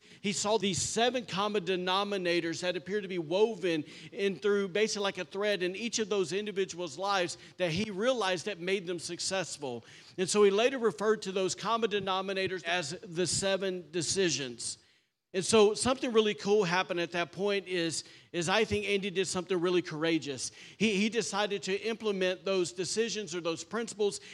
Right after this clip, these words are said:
into his daily life as an experiment to see if it would work for him. In other words, he thought in his mind, "Man, if, maybe if I just commit myself to those seven principles,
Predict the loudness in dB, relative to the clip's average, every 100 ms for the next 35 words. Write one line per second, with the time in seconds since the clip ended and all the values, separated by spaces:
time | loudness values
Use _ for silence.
0 | -4 -2 2 0 2 2 2 0 0 0
1 | -2 -4 -6 -4 -4 -6 -4 0 0 2
2 | 0 -2 -12 -18 -2 0 2 2 0 0
3 | -4 -4 0 0 2 0 0 -2 0 2
4 | 0 -6 -20 _ _ _ _ 2 6 8
5 | 6 4 4 4 4 0 0 0 2 0
6 | 0 0 -2 0 2 6 4 4 0 0
7 | -4 -2 0 0 2 -2 -2 -2 -2 -4
8 | -4 -4 -4 -6 -4 -8 -6 -6 -6